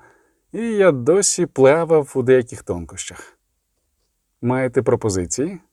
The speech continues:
спитав я. "Тікати від помсти пиянця марно. А отже, я раджу негайно його розшукати і кинути виклик.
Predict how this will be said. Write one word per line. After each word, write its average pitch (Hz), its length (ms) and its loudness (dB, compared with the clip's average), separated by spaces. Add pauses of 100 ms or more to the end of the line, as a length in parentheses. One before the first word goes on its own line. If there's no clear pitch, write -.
спитав 139 380 0
я. 131 240 2 (760)
"Тікати 127 540 -2
від 151 200 -2
помсти 139 460 -4
пиянця 120 480 0
марно. 92 380 -4 (460)
А 92 140 -10
отже, 147 280 -6
я 135 140 6
раджу 135 280 2
негайно 123 500 -2
його 127 420 2 (240)
розшукати 113 800 0
і 87 40 -10
кинути 120 400 -4
виклик. 143 520 -6